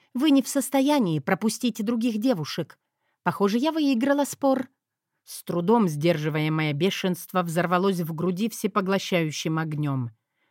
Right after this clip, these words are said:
Я сам не понял, как оказался возле Ирины, схватил ее за плечи и встряхнул. "Ты воздействовала на меня или как-то опоила!" — прокричал ей в лицо.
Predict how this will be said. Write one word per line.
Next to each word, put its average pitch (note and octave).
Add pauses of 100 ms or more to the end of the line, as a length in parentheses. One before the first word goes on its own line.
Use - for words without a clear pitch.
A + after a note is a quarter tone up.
(140)
Я D3
сам G#3
не E3+
понял, E3
как -
оказался D#3
возле D#3
Ирины, D#3 (300)
схватил D#3
ее D#3+
за D#3
плечи E3
и D#3+
встряхнул. D3+ (640)
"Ты D3
воздействовала E3
на E3+
меня F#3+
или F#3+
как-то F#3+
опоила!" — F#3 (400)
прокричал C#3+
ей D3+
в C#3
лицо. C#3+